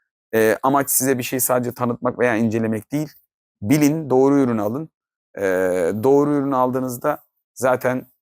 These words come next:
e, tatmin olacaksınız. Yani illa en pahalı ürünleri almanıza hayatta gerek yok.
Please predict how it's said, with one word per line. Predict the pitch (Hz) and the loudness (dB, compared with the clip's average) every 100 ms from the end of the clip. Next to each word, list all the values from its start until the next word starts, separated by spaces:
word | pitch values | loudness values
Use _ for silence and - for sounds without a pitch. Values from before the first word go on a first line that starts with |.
| _ _ _ | _ _ _
e, | 104 98 98 | -2 0 0
tatmin | 131 127 131 | -2 -2 0
olacaksınız. | 135 123 117 - 92 92 | 0 2 0 -2 -4 -6
Yani | 98 95 | -6 -4
illa | 131 135 127 127 123 | -2 0 0 0 0
en | 131 127 123 | -2 -2 -2
pahalı | 113 113 120 | 2 2 2
ürünleri | 120 117 117 | 0 0 0
almanıza | 113 113 113 104 107 | 0 0 -2 -4 -4
hayatta | 107 - | -4 -4
gerek | 98 98 101 160 | -6 -6 -6 -6
yok. | 160 | -8